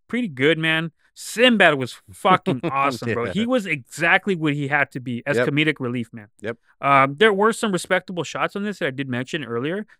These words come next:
Speaker 1: Uh, it's a very, uh, easy story to follow. Uh, it's very straightforward. Uh, man, this just overall just a good time, man. With the runtime of only an hour and twenty minutes, man.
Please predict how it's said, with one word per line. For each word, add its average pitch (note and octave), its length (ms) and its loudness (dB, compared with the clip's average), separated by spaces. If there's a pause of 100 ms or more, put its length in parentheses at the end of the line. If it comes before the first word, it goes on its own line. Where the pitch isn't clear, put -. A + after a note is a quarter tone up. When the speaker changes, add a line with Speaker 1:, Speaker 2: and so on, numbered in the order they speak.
(180)
Speaker 1:
Uh, C#3 200 -2
it's D3+ 160 -4
a D3 60 -4
very, F#3+ 520 0 (300)
uh, C#3 300 2
easy F#3 320 -4
story F3+ 360 -2
to C#3+ 80 -2
follow. D3 480 -6 (440)
Uh, C#3+ 160 0
it's A#2+ 100 -2
very D3 240 -2
straightforward. G3 840 -2 (400)
Uh, C#3 220 -2
man, C#3+ 360 -2
this F#3 240 -4
just - 280 -8 (220)
overall G3+ 360 2
just G3+ 200 -4
a A3 40 -2
good F#3 260 -4
time, A3 260 0
man. D#3+ 180 0
With D#3 120 0
the E3 120 0
runtime F3+ 380 0
of D#3+ 80 -6
only F#3+ 220 0
an C#3 120 0
hour G3+ 360 2
and D3+ 260 -6
twenty E3 300 -4
minutes, F3+ 360 -4
man. B3 260 -4